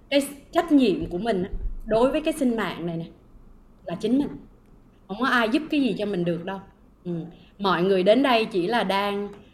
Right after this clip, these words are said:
ờ, nhân duyên với mình hả? Hỗ trợ mình hả?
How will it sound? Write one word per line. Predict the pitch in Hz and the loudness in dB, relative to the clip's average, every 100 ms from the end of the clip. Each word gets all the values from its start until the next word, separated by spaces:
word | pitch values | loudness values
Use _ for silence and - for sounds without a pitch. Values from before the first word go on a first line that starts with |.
| _ | _
ờ, | 180 165 | -4 -2
nhân | 175 226 247 247 | 2 6 6 6
duyên | 247 226 | 4 4
với | 233 | 2
mình | 254 196 | 2 0
hả? | 165 165 175 - - - | -4 -8 -10 -18 -20 -12
Hỗ | - 160 202 | 0 2 2
trợ | 240 165 147 | 2 0 -2
mình | 175 165 | -4 -4
hả? | 160 165 | -8 -12